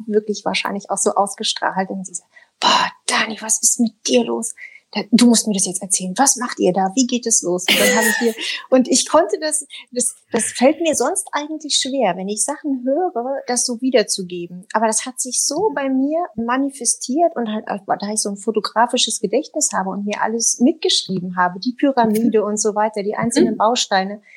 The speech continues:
Speaker 1: Ich konnte
Speaker 2: Ja.
Speaker 1: ihr das, also ich konnte quasi das Gespräch, was Lydia mit mir geführt hat, konnte ich mit meiner Freundin führen. Ich konnte ihr genauso
Speaker 2: Ah,
Speaker 1: sagen, ich
Speaker 2: super.
Speaker 1: hab, ich hab ihr quasi das ganze Mentoring erzählt, wie das ist. Und sie war halt auch so, das, „Dani, ich, ich bewundere dich für deinen Mut.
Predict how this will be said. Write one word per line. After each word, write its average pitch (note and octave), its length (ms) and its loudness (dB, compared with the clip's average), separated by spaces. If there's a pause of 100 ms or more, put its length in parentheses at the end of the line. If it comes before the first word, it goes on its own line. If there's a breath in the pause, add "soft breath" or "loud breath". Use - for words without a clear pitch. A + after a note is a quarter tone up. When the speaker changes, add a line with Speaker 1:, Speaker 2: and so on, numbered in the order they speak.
(140 loud breath)
Speaker 1:
Ich - 160 0
konnte B3 280 6
Speaker 2:
Ja. F3 80 0
Speaker 1:
ihr C#4 160 -2
das, D4 260 0 (240 loud breath)
also A3+ 160 -2
ich A3 140 -6
konnte D4+ 260 -2
quasi C4+ 400 -4
das B3 180 -4
Gespräch, B3+ 540 -2
was A3+ 220 -2
Lydia E4 340 0
mit F#3+ 220 -6
mir G3+ 120 -2
geführt A#3+ 280 -2
hat, B3+ 120 4
konnte C4+ 220 0
ich C4 80 -6
mit B3+ 140 -2
meiner A#3 180 0
Freundin B3 380 4
führen. - 240 -12
Ich - 120 -10
konnte C#4 200 -2
ihr B3+ 160 -2
genauso B3 280 2
Speaker 2:
Ah, G3+ 120 6
Speaker 1:
sagen, A3 240 2
ich A#3+ 60 -8
Speaker 2:
super. - 120 2
Speaker 1:
hab, - 120 -8
ich - 360 -18
hab - 140 -2
ihr B3 120 2
quasi A#3+ 380 0
das - 220 -4
ganze C#4+ 280 -4
Mentoring A#3+ 520 0
erzählt, G#3+ 400 -2
wie A#3+ 80 -6
das A3 160 -8
ist. - 260 -2
Und G#3+ 140 0
sie A3+ 180 -2
war A#3+ 160 -2
halt A#3+ 200 -2
auch A3+ 140 -6
so, G#3+ 220 -8
das, G3+ 160 -10 (360 loud breath)
„Dani, A3+ 320 6
ich, - 280 -8
ich - 160 -10
bewundere A#3+ 560 4
dich A3+ 220 -4
für A#3 80 2
deinen G#3 300 0
Mut. B3+ 280 4